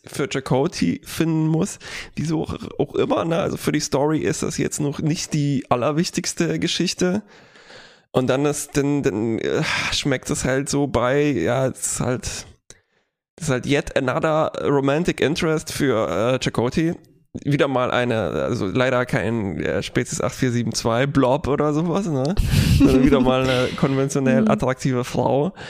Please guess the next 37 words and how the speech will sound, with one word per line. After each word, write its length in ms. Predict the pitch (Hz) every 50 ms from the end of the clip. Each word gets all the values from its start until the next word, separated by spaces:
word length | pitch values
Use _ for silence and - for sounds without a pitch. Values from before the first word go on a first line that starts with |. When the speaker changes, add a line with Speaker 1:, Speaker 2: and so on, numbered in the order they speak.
| - - - - -
Speaker 1:
die 80 | - 135
sich 240 | 135 143 139 - 165
halt 140 | 143 143
Speaker 2:
Mhm. 40 | -
Speaker 1:
so 440 | - 139 139 147 151 147 143 143 - - - - - _ -
aufgibt, 800 | - 147 214 214 - - - 143 143 139 131 117 - - - 113
ne, 260 | 113 117 135 175 190
für 140 | - - 127
ihren 440 | 98 110 113 113 110 107 110 110 113
Speaker 2:
Mhm, 240 | 233 214 208 208 208
Speaker 1:
Chakotay. 400 | 208 208 202 123 - - 226 208
Speaker 2:
ja. 60 | 190
Speaker 1:
Und 100 | 107 113
das 160 | 143 - -
nervt 360 | 139 127 117 110 120 135 -
mich 200 | 139 120 - -
ein 80 | 113 107
bisschen. 420 | 117 113 113 - - 131 143 214 - - - - _ _ _ _ _ _ _ _ _ _ -
Speaker 2:
Ja, 160 | 214 214 202 - _ _ -
das 200 | - 214 208 214 214
ist 100 | 208 214
überflüssig. 540 | 202 - 208 208 208 220 208 202 208 208 - - - - - - -
Also 180 | - 214 220 220
ich 180 | 202 220 - -
fand's, 300 | - 240 240 240 240 233 -
das 180 | - 226 - -
Positive 760 | - - 262 262 294 330 294 - - - 262 247 254 254 -
an 160 | - 226 240
der 160 | 240 233 226 226
Figur 380 | - 240 214 - 240 240 240
fand 260 | - - 226 233 240
ich 140 | 240 240 -
noch, 180 | 226 220 226 220
dass 300 | - - 208 208 - -
es 200 | 220 220 - -
halt 320 | 208 202 202 202 208 202 208
wenigstens 840 | 208 220 233 254 254 262 - - - 233 220 220 226 233 -